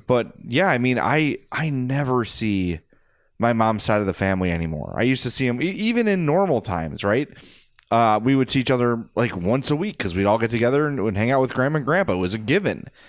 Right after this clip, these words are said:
And now that they're gone, it's like we all kinda, everyone kinda finds their own thing to do, right? And their new extended family with their wives or their husbands or whatever. So it's different. It's ever changing.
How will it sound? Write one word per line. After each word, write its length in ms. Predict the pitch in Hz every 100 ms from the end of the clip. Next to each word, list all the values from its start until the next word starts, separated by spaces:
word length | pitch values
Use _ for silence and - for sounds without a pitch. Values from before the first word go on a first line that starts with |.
| - _ _ -
And 160 | 113
now 160 | 120 139
that 120 | 127
they're 140 | 139 120
gone, 400 | 113 156 156 110
it's 200 | 92 110
like 220 | 104 104
we 140 | 107
all 160 | 110 113
kinda, 560 | 120 117 113 110 101 - _ _ _ _ _ 139
everyone 340 | 170 156 147
kinda 200 | 139 147
finds 360 | - 127 135 113
their 120 | 123
own 140 | 117
thing 180 | 117 113
to 60 | 101
do, 220 | 104 98
right? 200 | 92 98
And 100 | 104
their 100 | 101
new 380 | 107 117 117 113
extended 420 | 101 - 113 104
family 380 | - 107 104 104
with 140 | 101
their 120 | 117 123
wives 480 | 139 127 120 98
or 60 | 104
their 160 | 104 101
husbands 460 | 120 107 107 98
or 60 | 101
whatever. 520 | 120 156 143 123 113 - - _ _ _
So 200 | - 151
it's 160 | 143 -
different. 340 | 170 156 139
It's 140 | -
ever 220 | 131 147 135
changing. 680 | - 120 113 113 110 110